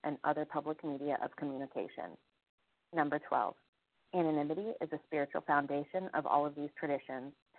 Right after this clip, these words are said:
ever reminding us to place principles before personality. Thank you for allowing me to do service, and I pass.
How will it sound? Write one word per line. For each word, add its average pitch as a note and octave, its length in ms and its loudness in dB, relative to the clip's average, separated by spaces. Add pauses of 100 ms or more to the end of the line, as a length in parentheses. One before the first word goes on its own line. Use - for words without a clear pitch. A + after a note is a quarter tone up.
(300)
ever E3 180 6
reminding D#3+ 540 2
us F3+ 160 -2
to - 80 -4
place C#3+ 220 -6 (100)
principles D#3 480 -2 (140)
before D3 280 0
personality. C3+ 800 -4 (680)
Thank E3 200 -2
you E3+ 80 -8
for E3+ 120 2
allowing D#3 320 4
me D3+ 160 -4
to - 80 -12
do G#3 100 -4 (100)
service, D#3 300 -4 (220)
and D#3 100 -2
I D3 160 -4
pass. - 220 -10